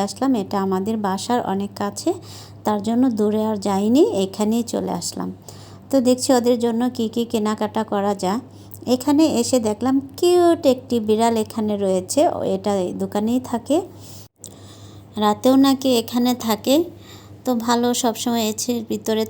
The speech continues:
থাকে, কারণ এখন অনেক গরম, এই জন্য ওরা এখানেই রাখে। যাই হোক, আমি দেখছিলাম ওদের জন্য কী কী কেনা যায়। আর দোকানটা অনেক সুন্দর করে ডেকোরেশন করা হয়েছে,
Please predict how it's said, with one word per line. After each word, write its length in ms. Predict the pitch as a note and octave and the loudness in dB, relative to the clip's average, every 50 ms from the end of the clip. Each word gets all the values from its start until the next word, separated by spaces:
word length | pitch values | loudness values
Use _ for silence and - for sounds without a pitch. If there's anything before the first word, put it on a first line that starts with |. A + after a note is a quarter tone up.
| - | -2
থাকে, 280 | A3 G#3 G3 G3+ - A3 G#3+ G#3 - | -4 -4 -4 -2 -4 -4 -4 -4 -4
কারণ 240 | G3 G3 G3+ G3+ G3+ G3+ G3 - G3+ | -4 -4 -4 -4 -6 -6 -6 -6 -8
এখন 180 | G#3 G#3 - G#3+ G#3+ G3+ | -8 -6 -4 -4 -2 -2
অনেক 180 | G3 G3+ G3+ G3 F#3+ - | -2 -4 -4 -4 -4 -4
গরম, 260 | F#3 F#3 F#3+ G#3 A#3 B3+ B3 G#3 | -2 -2 -2 -2 0 0 0 0
এই 60 | F#3+ F#3 F#3 | -2 -4 -4
জন্য 180 | F#3+ F#3+ F#3+ G3 G3+ F#3+ F#3+ | -4 -4 -4 -4 -4 -6 -4
ওরা 140 | G3 F#3+ G3 G3+ G3+ | -4 -4 -4 -4 -6
এখানেই 360 | G3+ - - G#3+ A3 A3 A3 G#3 F#3+ | -8 -6 -6 -4 -2 -2 -2 -2 -4
রাখে। 280 | F#3 - - C4 D4 F4 F4+ - - - - - - - - - - G#3 G#3+ | -6 -4 -2 -2 -2 -2 -2 -8 -16 -18 -18 -18 -20 -20 -16 -8 -6 -4 -2
যাই 140 | G#3+ G#3+ A3 A3 B3 | 0 0 0 2 2
হোক, 140 | C#4 D4+ D4 D4 - - F#3+ | 2 2 0 -2 -4 -4 -2
আমি 120 | G#3 A3 A3 G#3 G#3 | 0 0 0 0 -2
দেখছিলাম 420 | G3+ G3+ - - B3 B3 C4 B3 A3+ G#3+ | -2 -2 -4 -2 0 0 2 0 0 -2
ওদের 200 | G3 G#3 G#3 G3 G3+ | -4 -4 -4 -4 -4
জন্য 160 | G#3 G3+ G#3 A3 A3 A3+ | -4 -2 -2 -2 -4 -4
কী 80 | A3+ G#3+ G#3+ | -6 -6 -4
কী 100 | - A3 A3 - | -6 -8 -6 -4
কেনা 220 | A3 G#3 G#3 G#3 G3+ G3 | -4 -2 -2 -2 -2 -2
যায়। 160 | A#3 B3 D#4+ F4+ - - - - - - - - - - | 0 0 0 -2 -4 -10 -18 -18 -18 -18 -18 -10 -4 -2
আর 100 | G3 G3 F#3+ F#3+ F#3+ | 0 0 0 0 -2
দোকানটা 380 | G#3 G#3+ - A3 A3+ A#3 B3 B3 A3+ G3 | -2 -2 -2 -2 0 2 2 2 2 0
অনেক 180 | G#3 A3 A3+ A3 - | 0 0 -2 -4 -4
সুন্দর 260 | - A#3 A#3 A3+ B3 B3+ B3+ | -4 -2 0 0 0 0 0
করে 120 | C4 C4 A#3+ A#3 | 0 -2 0 -2
ডেকোরেশন 440 | A3 G#3+ - A3+ A3+ A3 - B3+ A#3+ A#3 - | -4 -4 -4 -4 -4 -4 -2 -4 -4 -2 -2
করা 180 | G#3+ G#3+ A3 A3 G#3 | -2 -2 -2 -2 -2
হয়েছে, 380 | G#3+ G3+ G3 F#3+ F#3+ - - | -2 -4 -4 -4 -4 -4 -2